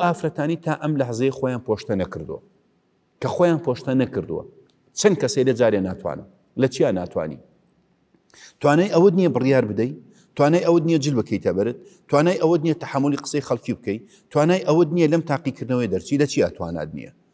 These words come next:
نە، ئەو ئاەتی خوا، ئەو ئەمری خوا ئەوەندە قورسە، تۆ نەتوانی هەڵی بگری، لەبەرەوە ئاگامان لەبێ. تەکلیفاتی خوای ڕەب العالەمین، ئەمرەکانی خوای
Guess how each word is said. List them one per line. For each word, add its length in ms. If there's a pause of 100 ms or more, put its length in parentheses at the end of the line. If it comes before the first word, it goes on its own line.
(280)
نە، 80 (120)
ئەو 100 (100)
ئاەتی 380
خوا، 220 (220)
ئەو 160
ئەمری 280
خوا 180
ئەوەندە 340
قورسە، 320 (440)
تۆ 80 (140)
نەتوانی 480
هەڵی 260
بگری، 280 (400)
لەبەرەوە 340
ئاگامان 460
لەبێ. 180 (200)
تەکلیفاتی 720
خوای 280
ڕەب 200
العالەمین، 480 (160)
ئەمرەکانی 640
خوای 180